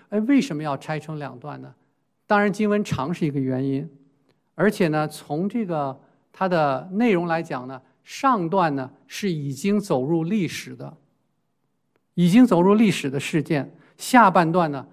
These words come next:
还没有应验，所以我们把它分成两段。历史把我们的眼光从过去引向未来，指向那个永恒的结局。当我们看到上半段的预言在历史当中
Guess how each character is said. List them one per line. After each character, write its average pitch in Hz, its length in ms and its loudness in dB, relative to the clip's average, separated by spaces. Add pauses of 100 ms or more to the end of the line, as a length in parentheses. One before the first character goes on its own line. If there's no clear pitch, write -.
(160)
还 143 300 -16
没 170 160 -12
有 135 120 -16
应 147 280 -18
验， 156 220 -20
所 - 180 -18
以 160 40 -12
我 160 100 -12
们 147 80 -14
把 123 100 -16
它 120 60 -20
分 143 200 -16
成 143 180 -14
两 135 200 -16
段。 135 180 -20 (840)
历 254 320 10
史 151 480 -4
把 185 200 2
我 196 120 2
们 160 100 -8
的 202 80 -4
眼 151 300 -10
光 190 200 -12
从 190 220 -8
过 208 240 0
去 180 300 -2 (240)
引 151 240 -6
向 156 360 -6 (280)
未 185 300 -4
来， 139 360 -12 (880)
指 185 220 2
向 214 280 0
那 196 120 0
个 180 80 4
永 147 260 0
恒 156 220 -6
的 185 100 0
结 160 300 -4
局。 160 340 -8 (640)
当 262 220 4
我 196 120 4
们 175 140 -2
看 226 240 -2
到 208 140 0
上 233 400 0
半 185 200 2
段 185 200 4
的 170 120 2
预 202 280 4
言 147 280 0
在 190 180 0
历 214 180 2
史 - 200 -8
当 180 220 -2
中 190 220 0